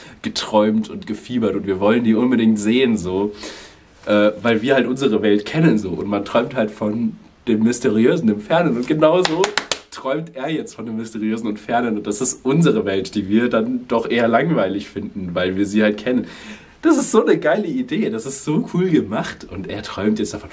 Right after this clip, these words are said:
"Oh mein Gott, in dieser anderen Welt, da soll es Maschinen geben, die fliegen können." Boah, das ist,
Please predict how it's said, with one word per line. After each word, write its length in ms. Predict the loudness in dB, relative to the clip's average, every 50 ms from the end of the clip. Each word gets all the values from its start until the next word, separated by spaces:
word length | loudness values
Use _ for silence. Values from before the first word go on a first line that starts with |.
| -16 -16 -14 -14 -16 -16 -14 -14
"Oh 60 | -12 -10
mein 140 | -8 -8
Gott, 320 | -8 -8 -8 -8 -8 -10 -10
in 100 | -8 -4
dieser 260 | -4 -2 -2 -2 -4
anderen 420 | -2 -2 -2 0 0 0 0 0 0
Welt, 400 | 2 4 4 4 4 2 -2 -6
da 80 | -6
soll 240 | -4 -2 -2 -2 -2
es 220 | -2 -4 -4 -2 -2
Maschinen 520 | -2 -2 -2 -2 0 0 2 2 2 2
geben, 300 | 2 2 2 2 0 -2
die 120 | -2 -4
fliegen 560 | -6 -6 -6 -4 2 4 4 4 2 0 -4 -6
können." 500 | -4 -2 0 2 2 4 4 2 2 2 0 0 2 2 0 0 0 -2 -6 -8 -10 -14 -16 _
Boah, 240 | -2 2 2 4 2
das 160 | 2 -2 -4
ist, 180 | -6 -8 -8